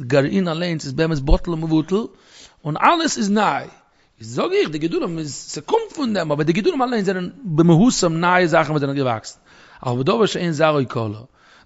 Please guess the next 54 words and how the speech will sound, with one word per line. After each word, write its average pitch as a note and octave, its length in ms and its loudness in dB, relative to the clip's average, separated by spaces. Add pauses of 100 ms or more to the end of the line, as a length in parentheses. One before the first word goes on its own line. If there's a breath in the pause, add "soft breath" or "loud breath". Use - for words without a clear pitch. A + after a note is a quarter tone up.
Das A#2+ 100 -6
heißt, F3 140 -2
lass F3 100 -2
mal G3 100 2
sagen, F#3 180 2
dass D3 80 -2
das D3+ 260 0
so E3+ 80 0
ein D#3+ 100 0
Jerek, D#3+ 520 2
was C3 100 -2
bei C#3+ 120 -2
Etzem, E3 200 -4
sie E3+ 140 -2
liegt F#3 400 2
in F#3 120 4
die D#3+ 280 -2
Gedulim E3 640 -2
von F3 280 -2
der F3 100 -2
Kern F3 300 2
allein. - 300 -2 (480 loud breath)
Ist C3 120 -4
der, G3 160 4
was F3 160 0
der E3 160 2
Loch F3 240 4
ist, F3+ 520 2 (320 loud breath)
dass C#3+ 140 -2
nicht B3 260 0
nur A3 200 8
die F#3 80 2
Gedulim F#3 340 2
sind, D#3 120 -2
aber C3+ 340 -4
das C#3+ 120 -4
allein D#3 180 0
ist C3+ 140 -4
Achidisch. - 600 -6 (380 soft breath)
Noch E3 140 0
viele A#3+ 160 6
Gedule, A#3+ 320 6
Gedule, C4 420 8
Asuren. B2+ 400 -4 (380 soft breath)
Man E3 120 2
redet G#3+ 240 8
über F#3 140 8
die B3 120 6
sechs G3+ 260 8
Sachen. C3+ 340 0 (240 loud breath)
Die G3 100 0
Gedulem B3 400 6
sind G#3+ 220 4
aus, E3+ 180 0